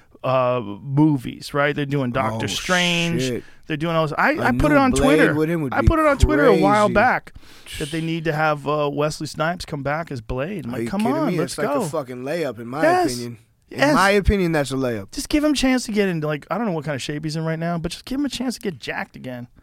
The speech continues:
Speaker 2: <sighs> Come on.
Speaker 1: Get him on that Kamal Nanjiani
Speaker 2: <laughs>
Speaker 1: shit.
Speaker 2: We know
Speaker 1: Let's
Speaker 2: a guy.
Speaker 1: go.
Speaker 2: Listen,
Speaker 1: Let's go.
Speaker 2: you have, you see the Coming to America shit? This, the second one?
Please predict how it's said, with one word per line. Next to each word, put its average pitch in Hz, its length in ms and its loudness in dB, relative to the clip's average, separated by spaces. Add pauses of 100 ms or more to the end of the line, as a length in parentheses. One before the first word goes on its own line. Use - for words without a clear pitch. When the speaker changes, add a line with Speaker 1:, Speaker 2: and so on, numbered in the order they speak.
Speaker 2:
<sighs> - 380 -8
Come 117 180 -10
on. 98 140 -10
Speaker 1:
Get 233 160 2
him 262 80 2
on 247 160 2
that 220 220 0
Kamal 202 340 0
Nanjiani 196 680 0
Speaker 2:
<laughs> - 0 -
Speaker 1:
shit. 220 460 -4 (640)
Speaker 2:
We 143 120 -6
know 175 180 2
Speaker 1:
Let's - 80 2
Speaker 2:
a 175 40 -6
guy. 190 300 6
Speaker 1:
go. 359 360 2 (200)
Speaker 2:
Listen, 311 420 4
Speaker 1:
Let's 285 60 -2 (100)
go. 403 380 4
Speaker 2:
you 160 140 4
have, 165 180 2
you 170 80 0
see 160 200 2
the 151 100 -2
Coming 156 320 0
to 147 160 0
America 180 500 2
shit? 240 320 -6
This, - 240 -6
the 139 80 -6
second 190 380 -2
one? 240 200 -4